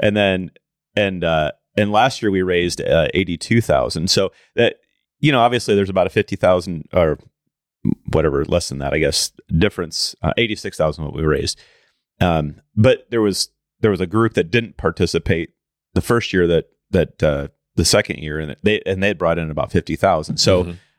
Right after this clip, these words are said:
Speaker 1: I felt like it was, you know, fairly equal
Speaker 2: Yeah.
Speaker 1: between the two years, which was great news. This year, we've actually shortened it to four hours.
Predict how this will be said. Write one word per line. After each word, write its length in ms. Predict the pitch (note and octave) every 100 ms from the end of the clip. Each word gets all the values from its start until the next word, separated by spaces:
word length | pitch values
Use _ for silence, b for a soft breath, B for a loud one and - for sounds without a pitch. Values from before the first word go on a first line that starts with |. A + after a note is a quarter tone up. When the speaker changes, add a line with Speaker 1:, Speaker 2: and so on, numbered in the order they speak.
| -
Speaker 1:
I 60 |
felt 180 | - G2
like 160 | F2+ F#2
it 40 | D#2+
was, 200 | F2 -
you 100 | -
know, 80 | E2
fairly 300 | - G#2 E2+ E2
equal 420 | F#2+ D#2+ D#2+ D#2
Speaker 2:
Yeah. 120 | E3
Speaker 1:
between 260 | C3+ G2+ F#2
the 60 | E2
two 160 | F#2
years, 240 | F2 D#2+ -
which 160 | -
was 100 | D#2+
great 240 | - E2 -
news. 260 | D2+ D2 b b b b b b
This 220 | C3+ F3 D#3+
year, 80 |
we've 160 | B2+ G#2+
actually 260 | G#2 - G2
shortened 320 | - G#2+ F2
it 80 | F#2
to 60 |
four 280 | - G2 D2+
hours. 520 | A1+ - - - -